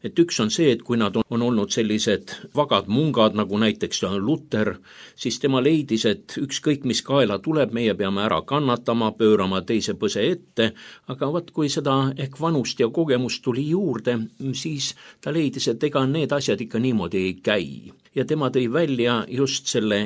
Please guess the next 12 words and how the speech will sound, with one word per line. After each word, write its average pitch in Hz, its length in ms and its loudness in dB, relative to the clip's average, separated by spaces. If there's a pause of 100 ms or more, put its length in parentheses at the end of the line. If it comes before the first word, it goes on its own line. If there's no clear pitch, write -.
enesekaitseprintsiibi, 135 1400 0 (340)
inimesel 95 400 -2
on 92 100 -2
õigus 139 400 0
ennast 127 320 0
kaitsta, 113 540 -2 (520)
inimesel 113 460 2
on 107 160 2
õigust 113 400 0
kaitsta 95 380 0
oma 90 180 -4
lähedasi 110 640 -2